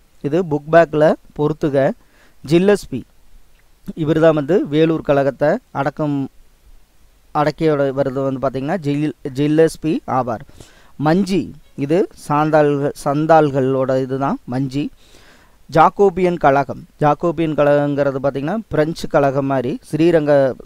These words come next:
சாரி, ஸ்ரீரங்கப்பட்டணத்தில், இது மூணு, ஸ்ரீரங்கப்பட்டணத்தில் அமைக்கப்பட்டது தான் ஜாக்கோபி-, ஜாக்கோபியன் கழகமாகும். மங்கள் பாண்டே இது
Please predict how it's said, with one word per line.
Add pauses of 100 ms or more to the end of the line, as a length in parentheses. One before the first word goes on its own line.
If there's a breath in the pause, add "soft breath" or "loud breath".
சாரி, (760 soft breath)
ஸ்ரீரங்கப்பட்டணத்தில், (200)
இது (100)
மூணு, (400 soft breath)
ஸ்ரீரங்கப்பட்டணத்தில் (260)
அமைக்கப்பட்டது (100)
தான் (160)
ஜாக்கோபி-, (300)
ஜாக்கோபியன் (140)
கழகமாகும். (720 soft breath)
மங்கள்
பாண்டே (1080)
இது